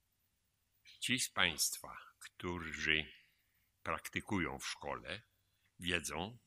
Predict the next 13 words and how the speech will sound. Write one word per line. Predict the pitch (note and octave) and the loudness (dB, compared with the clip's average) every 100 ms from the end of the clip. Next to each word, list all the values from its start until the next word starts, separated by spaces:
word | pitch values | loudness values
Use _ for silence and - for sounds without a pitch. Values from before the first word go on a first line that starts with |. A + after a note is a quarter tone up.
| _ _ _ _ _ _ _ _ _ | _ _ _ _ _ _ _ _ _
że | F2 D#2+ E2 E2 - | -12 0 2 2 -2
uczeń | G#2 - A2+ F#2+ | -6 -2 0 0
doprowadzony | F#2 F#2+ E2 E2 F#2+ A2+ G2+ | 0 -2 -2 -2 -2 0 0
do | F2 | 0
średniości | F2 F#2 F2+ E2+ F2 - - - - - _ _ | 0 2 0 -2 -4 -4 -4 -4 -6 -10 _ _
jest | A2+ - | -2 0
najmniej | G#2+ G2 F#2 G#2 G#2 | -2 -2 -2 -2 -4
kłopotliwy. | - G#2+ B2+ - A#2+ - - - _ _ _ _ _ _ _ _ _ - | -10 -8 -10 -8 -12 -12 -20 -20 _ _ _ _ _ _ _ _ _ -14
A | - F#2+ | 4 6
ten | - - G2+ F#2 D2 - _ _ _ _ _ _ _ _ _ _ _ C#2+ C2 C2 - - | 6 6 6 6 0 -10 _ _ _ _ _ _ _ _ _ _ _ -20 -20 -20 -20 -8
aktywny, | D#2 - - - G#2 E2+ G2 G2 - - - _ _ _ _ _ | -6 -6 -2 0 0 2 2 2 0 -10 -20 _ _ _ _ _
ten, | - D#2+ D#2+ C#2 - _ _ _ _ _ _ _ _ D#2 | -4 -4 -4 -8 -14 _ _ _ _ _ _ _ _ -20
mm, | C#2+ C#2 C#2 C2 C2 C2 | -20 -18 -16 -16 -18 -18